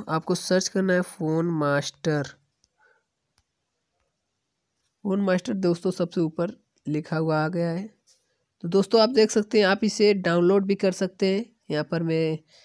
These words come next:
मेरे यहाँ अपडेट का ऑप्शन आ रहा है, आप इसे इंस्टॉल कर लीजिएगा दोस्तों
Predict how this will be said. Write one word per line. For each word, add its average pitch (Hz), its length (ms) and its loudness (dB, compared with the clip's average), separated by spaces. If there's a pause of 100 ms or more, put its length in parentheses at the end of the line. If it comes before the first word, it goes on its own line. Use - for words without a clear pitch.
(540)
मेरे 151 360 2
यहाँ 156 220 2 (640)
अपडेट 165 360 0
का 170 80 2
ऑप्शन 170 260 0
आ 170 80 2
रहा 170 140 2
है, 196 200 -2 (240)
आप 156 200 -4
इसे 165 300 -2 (760)
इंस्टॉल 160 300 -4
कर 165 120 -4
लीजिएगा 170 380 0
दोस्तों 175 440 -2